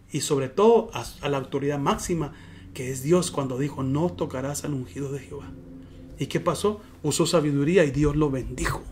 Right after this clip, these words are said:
a David. Mire, Proverbios uno siete, lo hemos leído. "El temor del Señor es el principio de la sabiduría". David tenía temor de tocar a ese hombre.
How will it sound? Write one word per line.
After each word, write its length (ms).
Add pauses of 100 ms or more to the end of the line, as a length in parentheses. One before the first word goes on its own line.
(140)
a 100
David. 300 (1000)
Mire, 180
Proverbios 720
uno 240
siete, 420
lo 100
hemos 220
leído. 460 (480)
"El 260
temor 540
del 180
Señor 540
es 180
el 100
principio 680
de 60
la 100
sabiduría". 640 (880)
David 380 (100)
tenía 320
temor 400
de 80
tocar 340
a 80
ese 180
hombre. 320